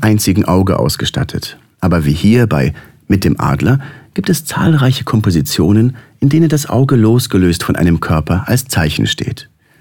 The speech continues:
Das Motiv des einzelnen Auges nimmt Klee bis zum Ende seines Lebens immer wieder in seinen Werken auf, etwa in Tiergarten von neunzehnhundertachtzehn oder im Gemälde Vorhaben, das Klee zwanzig Jahre später malt.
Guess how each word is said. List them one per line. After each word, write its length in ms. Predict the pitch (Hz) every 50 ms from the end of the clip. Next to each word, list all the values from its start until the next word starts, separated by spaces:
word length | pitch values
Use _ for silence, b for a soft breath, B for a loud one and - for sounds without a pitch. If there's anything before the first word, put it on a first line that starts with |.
| _ _ -
Das 160 | - 65 -
Motiv 400 | 67 - - - 117 120 - -
des 160 | - - 62
einzelnen 500 | - - 80 87 87 - - 87 82 -
Auges 440 | - 78 85 92 90 113 120 117 - B B B B B B
nimmt 260 | - 165 156 - -
Klee 240 | - - 143 147 139
bis 160 | 143 143 135
zum 120 | - 143 143
Ende 280 | - 110 117 117 113
seines 280 | 104 95 98 98 98 -
Lebens 380 | - 76 92 92 101 110 110
immer 300 | - - 123 139 135 123
wieder 220 | 117 120 110 113 -
in 80 | 71 82
seinen 320 | 82 82 82 82 80 78
Werken 320 | 82 80 85 85 - 85 -
auf, 320 | - 85 85 87 - - B B B B B B
etwa 220 | - 98 - - 98
in 260 | - 73 71 - - - - - _
Tiergarten 760 | - - 113 113 110 104 92 87 87 87 - 98 104 113 117 -
von 140 | - - 57
neunzehnhundertachtzehn 1040 | 58 - - - - 92 76 62 - - - - 101 - - - - 107 107 110 B B B B B B B
oder 260 | B - 156 165 170
im 120 | - 160 151
Gemälde 580 | 143 139 127 120 117 117 113 120 123 131 131 - -
Vorhaben, 680 | - - - 147 135 101 87 - 52 - - - - - B B B B B B B B
das 180 | - 143 -
Klee 220 | - - - 135 135
zwanzig 400 | 139 - 117 131 135 117 113 -
Jahre 240 | 90 85 87 98 104
später 360 | - - 69 64 - - -
malt. 420 | - - - - - - - -